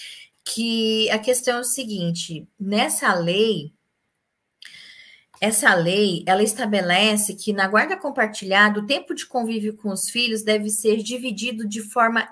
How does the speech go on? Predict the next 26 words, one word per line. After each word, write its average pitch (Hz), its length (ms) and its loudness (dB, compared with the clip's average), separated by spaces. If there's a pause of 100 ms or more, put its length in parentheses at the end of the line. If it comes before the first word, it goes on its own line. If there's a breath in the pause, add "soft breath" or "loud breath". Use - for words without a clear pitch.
equilibrada 240 1040 0
com 220 200 -4
a 208 100 2
mãe 202 300 -4
e - 40 -14
com 320 220 -6
o - 80 -12
pai, 175 360 2 (480 loud breath)
sempre 339 720 2
tendo 254 340 0
em 220 160 0
vista 233 480 -2
as 233 140 0
condições 269 640 0
fáticas 285 760 2
e 311 100 0
o 320 40 -6
in-, 320 220 -12 (120)
e 269 180 -2
os 302 180 0
interesses 277 600 -2
do 330 120 -6
filho, 196 540 -4 (420)
tá? 202 200 4
Dos 269 280 2
filhos. 170 360 -4